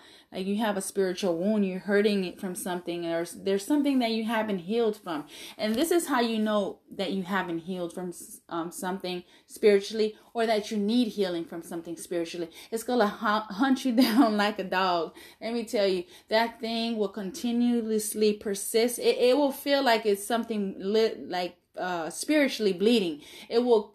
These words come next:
it will keep coming out, um, until it gets acknowledged, right? And I, like I mentioned before, like, when you have a wound, it makes it, it, it makes you acknowledge it because you feel the pain, you feel the hurt of the wound,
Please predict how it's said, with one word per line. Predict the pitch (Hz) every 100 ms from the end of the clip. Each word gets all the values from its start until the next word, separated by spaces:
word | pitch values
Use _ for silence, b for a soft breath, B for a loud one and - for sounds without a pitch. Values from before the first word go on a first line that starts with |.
| _
it | 233 254
will | 233 -
keep | - 311 311 285
coming | - 285 254 240 220
out, | - 233 208 156 - b b b b -
um, | 208 196 202
until | 226 226 277 254
it | - 214
gets | 226 214 -
acknowledged, | - 196 196 185 143 127 185
right? | 190 202 208
And | 202
I, | 190 180
like | 185
I | 196
mentioned | 196 202 202 196
before, | 185 180 220 220
like, | 196 175 170 B B B
when | 214 233
you | 294
have | 294 269 254
a |
wound, | 208 214 262 285 262
it | 247 240
makes | 220 240 240 - -
it, | 214 208
it, | 202 202 196 - -
it | 240
makes | 262 302 302 302
you | 247
acknowledge | 202 196 208 220 214 202 170
it | 165 208
because | 214 226 202
you | 208
feel | - 226
the | 208 175
pain, | - - 233 190 190
you | 196
feel | - 202
the | 170
hurt | 165 196 247 247
of | 175 175
the | 175
wound, | 156 165 165